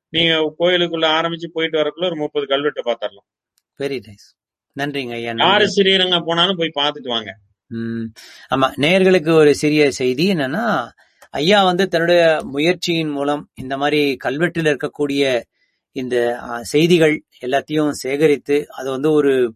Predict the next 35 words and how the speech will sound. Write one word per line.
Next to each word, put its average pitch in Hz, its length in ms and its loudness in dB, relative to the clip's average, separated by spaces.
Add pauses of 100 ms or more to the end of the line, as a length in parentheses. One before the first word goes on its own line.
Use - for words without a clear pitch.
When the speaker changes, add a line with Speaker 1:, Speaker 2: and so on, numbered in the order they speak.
(380)
Speaker 2:
இந்த 123 360 -4
டெக்னாலஜியை 165 540 2
யூஸ் 147 180 0
பண்ணி, 139 380 -4 (500)
அதை 139 200 -2
வந்து 147 140 0
ஒரு 151 160 2
லைப்ரரி 151 560 4
மாதிரி, 131 440 -2
ஒரு 127 220 0
சி 170 240 -2
டி, 156 140 -2
ஒரு 135 180 -4 (120)
சாஃப்ட்வேர் 156 460 4
வந்து 139 420 2
கொண்டு 139 260 0
வர 127 200 2
முயற்சி 127 520 -2
பண்ணிட்டு 127 400 -6
இருக்காரு. 127 380 -2 (680)
இந்த 196 460 4
ஒரு 185 200 6
முயற்சியில 175 600 4
வந்து 180 680 2
தன்னார்வல 196 600 2 (120)
தொண்டுள்ளம் 160 420 0
கொண்ட 147 260 -4
நெஞ்சங்கள், 135 480 -6
வாலண்டியர்ஸ் 180 640 4
நிறைய 147 400 0
தேவைப்படுறது 131 640 -2
அப்படின்னு 127 220 -6
ஐயா 127 220 -2
சொல்லிட்டு 135 420 -6
இருந்தாரு. 127 300 -2